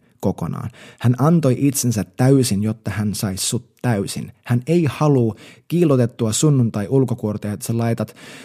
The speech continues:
äh, sun someen kaikkia kivoja, äh, ylistysbiisejä, mitä sä oot kuunnellut, ja käyttäydyt hengellisesti ja teet hyviä asioita ja noudatat kymmentä käskyä. Tiedätkö, häntä ei kiinnosta se,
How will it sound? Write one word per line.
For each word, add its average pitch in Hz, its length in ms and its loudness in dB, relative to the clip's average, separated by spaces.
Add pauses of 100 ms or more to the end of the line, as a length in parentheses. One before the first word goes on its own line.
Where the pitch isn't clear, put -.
(180)
äh, 110 40 -4 (300)
sun 117 240 -2
someen 127 480 4
kaikkia 113 360 -2
kivoja, 110 360 0
äh, 95 80 -8 (500)
ylistysbiisejä, 113 640 2
mitä 107 140 -2
sä 107 60 -2
oot 101 100 -4
kuunnellut, 110 480 2
ja 104 260 -4
käyttäydyt 135 600 2
hengellisesti 113 540 0
ja 101 60 -2
teet 131 300 0
hyviä 120 260 2
asioita 107 500 -2
ja 101 80 -6
noudatat 127 360 0
kymmentä 123 360 0
käskyä. 123 380 -2
Tiedätkö, 127 300 -2
häntä 196 300 0
ei 131 360 0
kiinnosta 123 640 0
se, - 320 -6